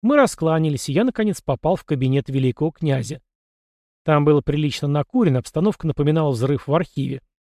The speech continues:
Повсюду бумаги, папки, много золы в пепельницах.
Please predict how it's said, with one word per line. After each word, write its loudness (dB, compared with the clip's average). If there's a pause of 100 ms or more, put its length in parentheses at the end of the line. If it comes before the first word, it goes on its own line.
(480)
Повсюду -2
бумаги, 2
папки, -2
много 0
золы 2
в -10
пепельницах. -6